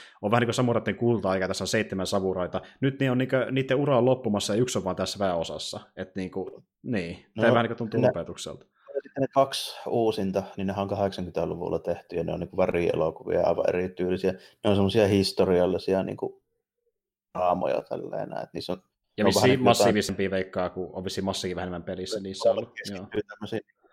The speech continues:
Speaker 2: klaanisotimisiin ja tälleen, ne on paljon isompia elokuvia.
Speaker 1: Joo, ja Kakemus ainakin kolmen tunnin pituinen, et sekin aika iso pituudeltaankin.
Speaker 2: Joo,
Speaker 1: Joo.
Speaker 2: se on semmonen. Ja sit siinä on isoja taisteluita ja tälleen näin.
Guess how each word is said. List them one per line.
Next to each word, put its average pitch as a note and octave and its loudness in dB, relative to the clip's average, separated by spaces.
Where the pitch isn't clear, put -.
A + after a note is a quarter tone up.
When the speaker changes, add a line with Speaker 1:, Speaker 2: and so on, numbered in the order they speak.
Speaker 2:
klaanisotimisiin G#2 0
ja - -4
tälleen, F#2 -4
ne F#2+ 0
on F#2 2
paljon G2 2
isompia E2+ -4
elokuvia. - -10
Speaker 1:
Joo, G#2 2
ja G2+ 2
Kakemus G#2+ 2
ainakin G2 -2
kolmen F#2 -2
tunnin E2+ -8
pituinen, E2+ -10
et E2 -10
sekin F2+ -6
aika F2 -8
iso F#2+ -8
pituudeltaankin. G2+ -2
Speaker 2:
Joo, F#2+ -8
Speaker 1:
Joo. - 0
Speaker 2:
se - -20
on - -8
semmonen. G#2 -10
Ja F#2+ -4
sit - -10
siinä F#2+ 0
on - -4
isoja F2+ 2
taisteluita E2 0
ja E2 -10
tälleen - -12
näin. - -20